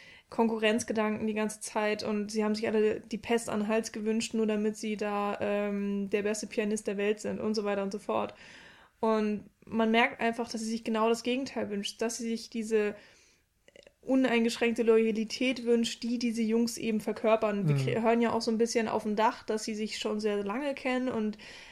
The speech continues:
Speaker 1: sehr lange eben auch, äh, zusammen auf diesem Dach treffen und so weiter. Und da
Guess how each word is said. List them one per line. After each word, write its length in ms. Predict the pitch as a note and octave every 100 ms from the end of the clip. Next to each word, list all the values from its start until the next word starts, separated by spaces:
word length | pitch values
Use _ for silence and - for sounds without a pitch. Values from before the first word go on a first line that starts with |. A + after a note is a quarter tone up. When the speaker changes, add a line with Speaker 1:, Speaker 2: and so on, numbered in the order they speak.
| -
Speaker 1:
sehr 220 | - G#3
lange 320 | G#3 A3+ A#3+ A3+
eben 220 | A3+ G#3+
auch, 420 | - - - - - - - - - -
äh, 220 | - G#3+
zusammen 320 | G3 G#3 G3
auf 80 | G3
diesem 200 | - G3+
Dach 180 | G#3+ C4
treffen 320 | - A#3+ A#3
und 140 | A3+ A3+
so 80 |
weiter. 300 | A3 A3 A3
Und 80 | -
da 120 | G#3